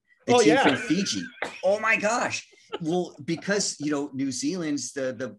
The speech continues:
Speaker 1: the New Zealand rugby black team is supposed to be the, the pin-, but so the underdogs, we all dig the underdogs, right? And yet though, don't we wanna be the one that's the number one who the underdog has to pick off,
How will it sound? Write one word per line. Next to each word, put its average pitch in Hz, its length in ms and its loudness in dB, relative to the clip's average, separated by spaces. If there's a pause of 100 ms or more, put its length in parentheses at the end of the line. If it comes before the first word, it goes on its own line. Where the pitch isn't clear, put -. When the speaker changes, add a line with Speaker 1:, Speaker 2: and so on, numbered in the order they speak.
Speaker 1:
the 123 160 -2
New 123 160 2
Zealand 135 540 0
rugby 127 260 -4
black 120 320 -6
team 123 220 0
is 117 80 -2
supposed 127 260 -4
to - 60 -14
be 120 100 -2
the, 110 380 -4
the 104 240 -4
pin-, 135 180 -4 (400)
but 156 140 4
so 175 200 2
the 143 220 -2
underdogs, 127 480 -2
we 143 220 0
all 185 220 2
dig 151 300 -2
the 117 120 -4
underdogs, 85 560 -6
right? 101 280 -4 (460)
And 151 220 2
yet 180 280 0
though, 139 380 0 (220)
don't 160 200 2
we 160 120 2
wanna 147 260 -2
be 139 220 0
the 131 120 -4
one 131 200 -4
that's 127 240 -6
the 120 100 -2
number 123 260 0
one 135 280 -2
who 127 180 -2
the 120 160 0
underdog 117 380 -2
has 123 340 -2
to 113 100 -4
pick - 280 -6
off, 147 280 -8